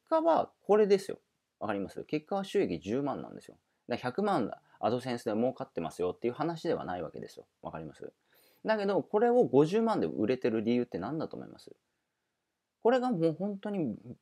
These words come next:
ミソなコツというか、重要なところで、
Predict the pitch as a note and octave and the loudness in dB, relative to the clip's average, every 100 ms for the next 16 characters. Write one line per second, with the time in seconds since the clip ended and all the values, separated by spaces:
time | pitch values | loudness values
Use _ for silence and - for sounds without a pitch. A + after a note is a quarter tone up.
0 | - - C3 - D#2+ C2+ B1 - G2+ - | -14 -2 -2 -2 -6 -8 -6 -2 -2 0
1 | F2+ F2 D#2+ - D2+ - G2+ F#2+ F2+ F2 | 0 2 0 0 -4 -2 -2 -2 -4 -8
2 | - C#2+ B1+ F#2+ E2+ | -8 -8 -2 -2 -2